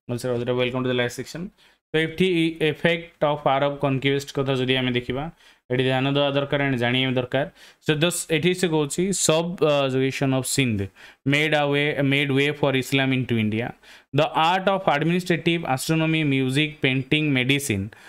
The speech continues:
and architecture were learned by Arabs from our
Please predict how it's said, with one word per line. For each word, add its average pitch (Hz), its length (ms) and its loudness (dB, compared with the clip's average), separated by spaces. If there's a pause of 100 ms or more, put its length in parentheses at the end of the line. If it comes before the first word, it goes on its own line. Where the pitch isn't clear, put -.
(180)
and 156 280 2
architecture 185 580 0 (100)
were 165 160 2 (140)
learned 170 320 0
by 175 60 2 (220)
Arabs 135 340 -2 (140)
from 147 300 2
our 151 200 2